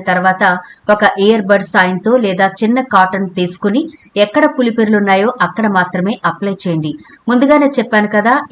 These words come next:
ఇది బాగా స్ట్రాంగ్ గా ఉంటుంది, స్కిన్ కి అంటకుండా చూసుకోండి. అయితే ఇది సెలవు రోజుల్లో మాత్రం అప్లై చేయడానికి ట్రై చేయండి. అప్లై చేసి వదిలేయకుండా ఆరిపోయిన తర్వాత మళ్ళీ మళ్ళీ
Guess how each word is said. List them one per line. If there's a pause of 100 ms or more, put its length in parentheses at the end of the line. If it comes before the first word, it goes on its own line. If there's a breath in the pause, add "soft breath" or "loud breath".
ఇది (220)
బాగా
స్ట్రాంగ్
గా
ఉంటుంది, (420 loud breath)
స్కిన్ (100)
కి (100)
అంటకుండా
చూసుకోండి. (360 soft breath)
అయితే (120)
ఇది (140)
సెలవు
రోజుల్లో
మాత్రం (160)
అప్లై
చేయడానికి (120)
ట్రై (120)
చేయండి. (380 soft breath)
అప్లై (100)
చేసి (140)
వదిలేయకుండా (460 loud breath)
ఆరిపోయిన (120)
తర్వాత (200)
మళ్ళీ (100)
మళ్ళీ